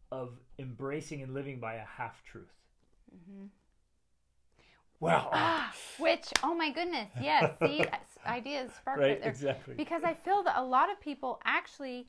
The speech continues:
Speaker 2: are living unfulfilling lives and are living below their potential because they are actually living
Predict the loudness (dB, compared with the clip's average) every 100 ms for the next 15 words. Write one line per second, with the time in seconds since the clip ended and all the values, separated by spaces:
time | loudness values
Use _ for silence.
0 | _ _ _ 4 6 4 2 -2 -2 -2
1 | -4 -6 -6 -8 -10 -12 _ -4 -2 -2
2 | -6 -10 -8 -8 -8 -8 -2 0 -2 -4
3 | -6 -4 -4 -6 -4 -4 -4 -6 -6 -6
4 | -8 -4 -2 -2 -6 -10 -16 -12 -8 -6
5 | -6 -8 -10 -12 -10 -2 -2 -2 -8 -8
6 | -6 -6 -6 -8 -14 -12 -10 -10 -12